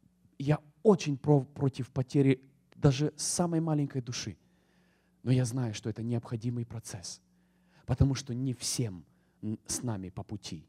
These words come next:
Вы все со мной. Как я вам говорил в это воскресенье, как я говорил в это воскресенье, что когда мы уже с вами набрали темп, эта церковь,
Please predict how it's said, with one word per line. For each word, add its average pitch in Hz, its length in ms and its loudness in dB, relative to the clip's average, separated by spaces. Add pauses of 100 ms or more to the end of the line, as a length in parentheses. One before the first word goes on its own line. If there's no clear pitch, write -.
(140)
Вы 95 60 -14
все - 160 -4
со 101 140 -4
мной. 92 220 -14 (800)
Как - 160 -6
я 143 80 4
вам 170 100 4
говорил 175 320 8
в 151 60 4
это 151 160 4
воскресенье, 139 680 0 (1160)
как - 120 -6
я 147 120 6
говорил 156 200 6
в 147 40 4
это 147 160 0
воскресенье, 139 500 -2
что 120 260 -8 (600)
когда 131 300 -2
мы 175 120 -2
уже 151 160 -4
с - 100 -6
вами 156 160 -2
набрали 139 380 -4
темп, 107 420 -8 (400)
эта 131 180 2
церковь, 190 500 0